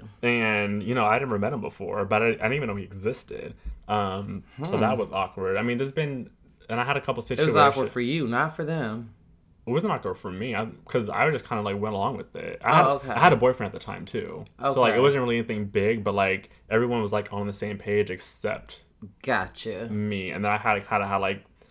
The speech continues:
Speaker 1: defuse the situation a
Speaker 2: Mm-hmm,
Speaker 1: little bit. There
Speaker 2: mm-hmm.
Speaker 1: wasn't any fire there, but it was just like,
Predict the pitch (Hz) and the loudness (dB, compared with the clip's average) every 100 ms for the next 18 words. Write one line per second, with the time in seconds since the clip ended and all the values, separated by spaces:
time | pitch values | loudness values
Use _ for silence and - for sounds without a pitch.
0 | _ - 110 117 117 117 113 123 135 156 | _ -14 -4 -4 -4 -6 -4 -4 -6 -8
1 | 151 160 160 156 165 190 165 160 170 160 | -6 -4 -2 -2 0 0 0 2 2 4
2 | 156 170 139 117 117 117 120 123 127 113 | 4 2 -2 -2 0 0 2 2 2 4
3 | 110 110 110 - 107 104 | 2 0 -4 -4 -2 -2